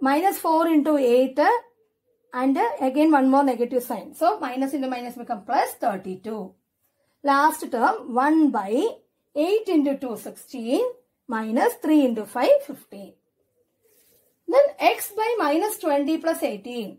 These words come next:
minus two. Y by minus five, simplify, and one by one.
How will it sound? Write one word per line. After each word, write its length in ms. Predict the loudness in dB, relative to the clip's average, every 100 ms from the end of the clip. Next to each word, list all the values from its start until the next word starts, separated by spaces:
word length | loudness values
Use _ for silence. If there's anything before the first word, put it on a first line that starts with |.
| -16
minus 480 | -14 -10 -10 -10 -8
two. 340 | -4 -4 -6 -16 _ _ _ _ _ _ _ _ _ _ _ _ _ _
Y 320 | 0 0 0 0
by 280 | 2 2 0 -4 _ _ _ _ -16
minus 380 | -14 -12 -14 -18
five, 420 | -8 0 0 -2 -14 _
simplify, 640 | -8 -8 -6 -10 -8 -10 -10 _ _ _ _
and 160 | -14 -8
one 240 | -6 -6
by 240 | -4 -2 -2 -4 _ _
one. 240 | -14 -14